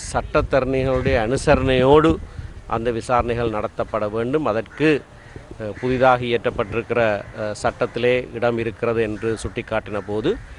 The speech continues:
அதையும் மேற்கோள் காட்டி, அஹ், அப்படியாகத்தான் இடம்பெற வேண்டும், அதிலே ஏதாவது, அஹ், மீறல்கள் இருந்தால் தனக்கு தெரியப்படுத்துமாறும், அஹ், நீதவான் உத்தரவிட்டிருக்கிறார். அஹ், சந்தேக நபர்கள்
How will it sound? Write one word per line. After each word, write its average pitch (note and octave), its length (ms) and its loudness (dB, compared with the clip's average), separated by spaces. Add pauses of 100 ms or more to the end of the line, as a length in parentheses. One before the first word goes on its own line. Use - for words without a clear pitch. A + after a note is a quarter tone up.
(300)
அதையும் C#3+ 360 4
மேற்கோள் B2 460 2
காட்டி, G#2+ 420 -4 (580)
அஹ், G#2+ 420 -4
அப்படியாகத்தான் A#2+ 880 2
இடம்பெற G#2+ 440 -2
வேண்டும், A2+ 400 -4 (400)
அதிலே A#2+ 340 0
ஏதாவது, A#2+ 680 4 (240)
அஹ், G#2+ 380 -2
மீறல்கள் B2 560 2
இருந்தால் A2 420 0 (400)
தனக்கு A2+ 340 -4
தெரியப்படுத்துமாறும், A2 920 0 (340)
அஹ், G2+ 200 -6
நீதவான் G#2 480 0 (300)
உத்தரவிட்டிருக்கிறார். G#2 840 -4 (560)
அஹ், G2+ 180 -4
சந்தேக A#2 460 0
நபர்கள் A2 460 0